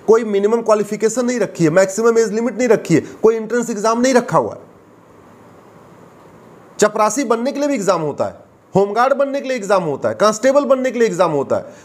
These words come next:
बीएसएफ में सिपाही भरने के लिए, बनने के लिए एग्जाम होता है, बैंक में क्लर्क बनने के लिए एग्जाम होता है, लेकिन ग्राम प्रधान बनने के लिए, पार्षद बनने के लिए, बीडीसी member बनने के लिए कोई exam नहीं है।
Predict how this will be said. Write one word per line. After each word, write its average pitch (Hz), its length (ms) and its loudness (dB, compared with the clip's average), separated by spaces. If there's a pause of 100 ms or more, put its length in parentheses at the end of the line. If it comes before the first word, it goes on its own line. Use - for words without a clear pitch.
(100)
बीएसएफ 214 440 2
में 240 100 0
सिपाही 233 360 0
भरने 240 300 -2
के 247 100 -6
लिए, 247 100 -2
बनने 202 500 -2
के 214 60 -6
लिए 196 100 2
एग्जाम 160 220 -2
होता 135 220 -2
है, 131 100 0
बैंक 220 240 -2
में 240 140 -8
क्लर्क 233 220 -4
बनने 269 320 -4
के 269 60 -6
लिए 285 100 0
एग्जाम 262 220 0
होता 160 260 -4
है, - 60 -10 (840)
लेकिन 190 280 2
ग्राम 175 240 2
प्रधान 180 340 -2
बनने 240 260 0
के 240 120 -6
लिए, 233 160 -2
पार्षद 180 440 -4
बनने 226 320 -6
के 208 100 -10
लिए, 233 120 2
बीडीसी 170 420 -4
member 170 320 0
बनने 226 280 0
के 226 140 -2
लिए 226 300 -2 (800)
कोई 180 120 8
exam 165 340 2
नहीं 277 160 2
है। - 220 -6